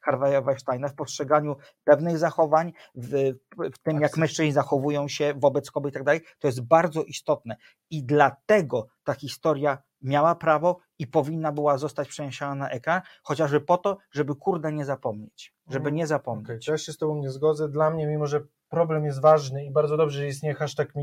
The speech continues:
Speaker 2: Too, to ten film dla mnie jest wyważaniem otwartych drzwi. Bo szczególnie, y, bo, y, tak jak patrzę na box office, film jakby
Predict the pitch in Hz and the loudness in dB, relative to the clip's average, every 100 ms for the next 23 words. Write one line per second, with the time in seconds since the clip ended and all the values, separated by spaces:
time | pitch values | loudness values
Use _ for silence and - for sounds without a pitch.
0 | 139 185 196 - _ _ 185 185 185 160 | -2 -2 -2 -8 _ _ 4 6 2 -2
1 | - 165 160 143 151 156 151 156 - - | -6 -6 -2 0 0 0 -4 -4 -8 -20
2 | _ 151 147 139 139 143 143 139 135 135 | _ -2 0 0 2 2 4 2 -2 -2
3 | 135 127 127 123 120 117 _ _ _ 139 | -2 -2 -8 -10 -10 -12 _ _ _ -12
4 | 160 165 170 165 156 156 143 147 143 143 | -8 -4 -4 0 0 0 -6 -12 -12 -14
5 | - _ _ 147 147 156 151 151 151 147 | -18 _ _ _ -4 0 0 -2 -6 -20
6 | 143 143 143 _ 160 160 170 165 160 143 | -20 -20 -20 _ -10 -8 -6 -2 0 2
7 | 147 - 160 143 139 - - 151 151 147 | 0 0 -2 -2 -6 -12 -8 -4 0 0
8 | 139 135 143 143 | 0 2 2 2